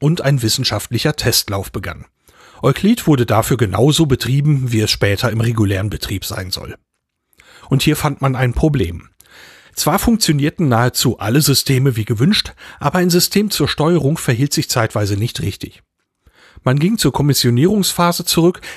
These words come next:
Aktuell wird ein Software-Update entwickelt,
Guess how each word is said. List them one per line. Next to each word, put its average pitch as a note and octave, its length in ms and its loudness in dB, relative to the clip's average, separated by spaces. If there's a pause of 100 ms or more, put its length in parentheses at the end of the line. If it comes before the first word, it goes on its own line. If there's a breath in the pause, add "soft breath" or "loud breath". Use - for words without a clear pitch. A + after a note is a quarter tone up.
(120)
Aktuell G#2 480 0
wird G#2+ 160 -4
ein G2+ 140 -6
Software-Update - 840 -2
entwickelt, A#2 560 -2